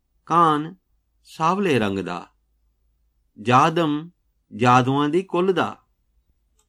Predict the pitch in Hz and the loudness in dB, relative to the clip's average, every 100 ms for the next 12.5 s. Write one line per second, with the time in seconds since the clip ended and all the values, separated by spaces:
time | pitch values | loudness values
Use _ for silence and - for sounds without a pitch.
0 | _ _ _ 160 - 185 247 214 180 180 | _ _ _ -16 -4 -2 -2 -2 -2 -2
1 | 180 147 135 131 123 127 147 202 _ _ | 0 -2 0 2 4 4 2 -4 _ _
2 | _ _ _ _ 294 220 202 156 143 151 | _ _ _ _ -2 0 2 0 -2 0
3 | 160 190 185 151 131 131 156 202 180 170 | -2 0 0 2 4 4 4 2 2 0
4 | 208 185 156 - 117 120 - _ _ _ | 0 2 0 -2 -4 -6 -8 _ _ _
5 | _ _ - - 147 113 117 127 160 156 | _ _ -10 -6 -2 2 2 4 2 2
6 | 139 - 151 170 135 87 - - - - | 0 -2 -2 0 0 -4 -8 -20 -20 -20
7 | _ _ _ _ _ _ _ _ _ _ | _ _ _ _ _ _ _ _ _ _
8 | _ 185 165 147 165 202 170 139 131 - | _ -4 0 0 0 -2 -2 0 0 0
9 | 127 135 - _ _ _ - 214 226 214 | 2 0 -2 _ _ _ -12 -4 -2 0
10 | 175 - 165 156 147 135 123 _ _ _ | -2 -2 -2 0 0 0 -4 _ _ _
11 | _ 131 190 220 190 135 123 131 117 107 | _ 2 4 2 2 2 2 2 0 -4
12 | - 120 107 110 | -4 -6 -4 -8